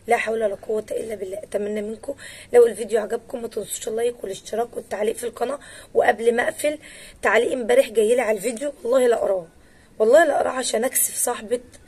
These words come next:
التعليق ده. بصوا، طالعة كاتبالي إيه، مع إني رديت خمسين ألف مرة وقلت لكم: "يا جماعة، أنا زهقت من التعليقات السلبية". بصوا الفيديو اللي أنا منزلاه امبارح، واحدة بتقول لي إيه:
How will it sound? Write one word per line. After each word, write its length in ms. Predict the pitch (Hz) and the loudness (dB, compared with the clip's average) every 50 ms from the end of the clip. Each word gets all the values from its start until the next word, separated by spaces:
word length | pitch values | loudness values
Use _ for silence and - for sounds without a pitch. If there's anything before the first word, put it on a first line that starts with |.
| - - - - - _ - - | -20 -20 -20 -20 -20 _ -6 -6
التعليق 460 | 208 - - 220 180 202 208 - 190 | -6 -4 -4 -2 -2 -2 -4 -6 -8
ده. 140 | 180 - - - - - - | -12 -14 -18 -20 -20 -18 -8
بصوا، 360 | - 196 190 - - - - - - - - - - - - - - - - - - - - - - - - - - - - - - - - - | -6 -6 -6 -6 -8 -12 -14 -16 -20 -20 -20 -20 -18 -18 -18 -18 -18 -20 -20 -20 -20 -20 -20 -20 -20 -20 -20 -20 -20 -20 -20 -20 -20 -16 0 2
طالعة 220 | 277 320 302 294 | 4 4 4 2
كاتبالي 440 | 277 - 240 202 180 202 247 247 240 | 2 2 0 0 2 2 4 6 6
إيه، 160 | 214 - 202 | 6 4 2
مع 220 | 185 196 180 226 | 0 -2 -2 0
إني 160 | 247 269 277 247 | 2 2 2 2
رديت 300 | 233 226 190 180 - - | 2 0 0 -4 -8 -6
خمسين 420 | - - 220 214 - - 240 247 | -4 -4 -2 -2 -2 -4 -4 -4
ألف 300 | - - 233 220 - - | -4 -4 -4 -4 -6 -6
مرة 300 | 214 214 220 202 196 214 | -2 0 0 2 2 2
وقلت 260 | - - 214 214 - | 0 0 -2 -2 -4
لكم: 180 | 269 247 - 254 | -4 -2 -2 -2
"يا 60 | 226 | -2
جماعة، 460 | 202 226 214 214 214 202 - - - - - - - - - - - - - - - - - - - - - - | 0 -2 -2 0 -2 -2 -4 -8 -16 -20 -20 -20 -20 -20 -20 -20 -20 -20 -20 -20 -20 -20 -20 -20 -20 -6 -2 0
أنا 180 | 226 233 233 | 2 2 2
زهقت 320 | 220 214 240 262 - - 269 | 2 2 2 0 2 0 -2
من 100 | 254 240 | -2 -2
التعليقات 540 | 226 - - 202 208 226 - 214 220 - | -4 -6 -6 -4 -2 -2 -2 -2 -2 -2
السلبية". 540 | 247 - - - 220 196 202 165 190 180 180 | -4 -4 -2 -2 -4 -6 -4 -6 -6 -6 -6
بصوا 340 | 180 170 180 - - - - - - - - - - - - - | -6 -6 -8 -10 -12 -16 -20 -20 -20 -20 -20 -20 -20 -4 -2 -2
الفيديو 320 | 214 180 220 277 247 277 | -2 0 -4 -2 -2 -2
اللي 120 | 262 233 247 | -2 -2 -2
أنا 100 | 247 254 | -4 -4
منزلاه 440 | 247 233 220 202 156 165 190 208 | -4 -4 -4 -4 -6 -6 -6 -6
امبارح، 640 | 226 226 214 196 214 190 170 - - - - - - - | -6 -6 -6 -8 -8 -8 -10 -14 -16 -16 -16 -16 -2 0
واحدة 300 | 226 240 - 240 226 226 | 0 0 2 0 -2 -4
بتقول 360 | 175 208 - - - 240 240 | -4 -4 -8 -2 -2 0 0
لي 100 | 226 214 | 0 -2
إيه: 240 | 214 - - 175 165 | -4 -4 -6 -10 -12